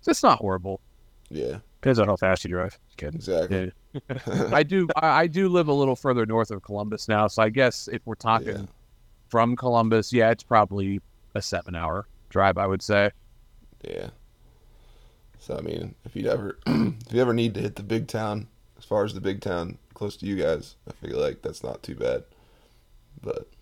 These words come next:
Speaker 2: I don't know.
Speaker 1: Yeah, Nashville was really cool. I liked it a lot down there.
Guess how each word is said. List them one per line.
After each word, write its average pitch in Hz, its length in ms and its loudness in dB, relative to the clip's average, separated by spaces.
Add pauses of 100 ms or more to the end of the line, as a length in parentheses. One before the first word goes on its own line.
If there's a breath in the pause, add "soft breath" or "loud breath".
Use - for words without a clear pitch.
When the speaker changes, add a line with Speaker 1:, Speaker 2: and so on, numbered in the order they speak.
(400)
Speaker 2:
I - 40 -8
don't - 200 -6
know. - 120 -10
Speaker 1:
Yeah, 185 120 4
Nashville 294 340 0
was 190 180 -4
really 180 220 6
cool. 120 300 -4 (340)
I 143 100 2
liked 160 280 4
it 120 80 2
a 113 40 0
lot 110 220 4
down 101 200 -6
there. 104 240 -10